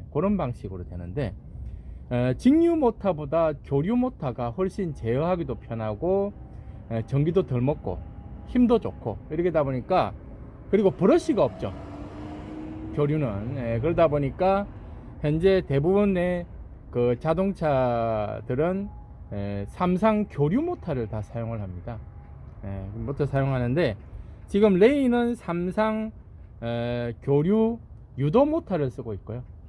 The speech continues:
삼상 교류를, 직류를 <clears throat> 삼상 교류로 만들어야 되기 때문에 여기 있는 이 장치, 인버터를 사용을 해서, 예, 모터를 제어하게 되죠. 자,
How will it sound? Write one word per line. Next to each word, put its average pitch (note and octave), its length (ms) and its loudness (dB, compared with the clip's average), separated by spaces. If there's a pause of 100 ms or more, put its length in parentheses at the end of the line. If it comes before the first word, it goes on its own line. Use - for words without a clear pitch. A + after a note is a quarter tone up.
삼상 A#3+ 680 2 (220)
교류를, A#3 540 2
직류를 A#3+ 600 6 (280)
<clears throat> C#3 240 -4
삼상 G3+ 480 0
교류로 D#3+ 360 0
만들어야 D#3 460 -2
되기 A2+ 200 -4
때문에 G#2 500 -6 (1500)
여기 E3+ 160 6
있는 G#3+ 360 6 (320)
이 B2+ 100 2
장치, C#3 480 -2 (460)
인버터를 F3 680 4
사용을 B2+ 460 -2
해서, D#3 400 0 (500)
예, G2+ 80 -4
모터를 A#2 600 0
제어하게 G#2+ 540 -4
되죠. F#2+ 360 -8 (480)
자, - 120 -10